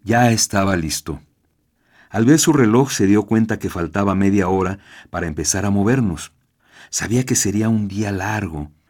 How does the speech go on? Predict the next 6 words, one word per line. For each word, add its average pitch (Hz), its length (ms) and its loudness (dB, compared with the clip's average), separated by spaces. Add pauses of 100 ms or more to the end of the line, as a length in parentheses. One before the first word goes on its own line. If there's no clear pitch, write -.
(180)
y - 80 -12
decidió 85 500 0
dormir 104 480 0 (320)
veintinueve 110 1080 -2
minutos 87 640 -6
más. 71 440 -10